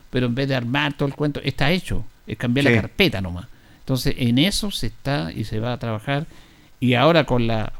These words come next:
Speaker 1: aparición de la cancha sintética del Colegio Concepción, obviamente que los plazos acá tienen que apurarse en el parte de la municipalidad.
Speaker 2: No me cabe la menor duda, y lo van a apurar, eso no me cabe la menor duda, pero siempre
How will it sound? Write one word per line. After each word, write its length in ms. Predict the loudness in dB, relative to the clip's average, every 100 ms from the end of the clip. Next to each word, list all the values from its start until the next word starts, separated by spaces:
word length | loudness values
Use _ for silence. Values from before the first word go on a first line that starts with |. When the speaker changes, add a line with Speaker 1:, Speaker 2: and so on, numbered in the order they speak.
| -10
Speaker 1:
aparición 600 | -6 -4 -2 0 2 0
de 80 |
la 100 | -2
cancha 300 | -2 -2 -2
sintética 580 | -2 -2 -2 -4 -4 -6
del 100 | -8
Colegio 300 | -6 -6 -4
Concepción, 540 | -4 -4 -2 2 2 0 -10 -20 -20 -14 -2
obviamente 580 | 0 0 0 0 0
que 80 | 0
los 120 | -2
plazos 400 | -2 -2 -2 -2
acá 240 | -2 -2 -4
tienen 200 | -2 -2
que 100 | -2
apurarse 500 | 0 0 0 -2 -2
en 100 | -2
el 100 | -4
parte 340 | -6 -8 -6
de 140 | -6 -4
la 120 | -4
municipalidad. 560 | -4 -4 -4 -4 -6 -2
Speaker 2:
No 100 | 2
me 100 | 4
cabe 240 | 6 6
la 80 | 6
menor 280 | 4 4 6
duda, 260 | 8 6 4
y 80 | 2
lo 140 | 6
van 180 | 8 8
a 40 | 6
apurar, 460 | 6 6 4 2 -4
eso 260 | -2 0 2
no 60 |
me 80 | 2
cabe 160 | 4 4
la 80 |
menor 180 | 4 4
duda, 200 | 6 6
pero 180 | 4 2
siempre 540 | 2 2 2 2 0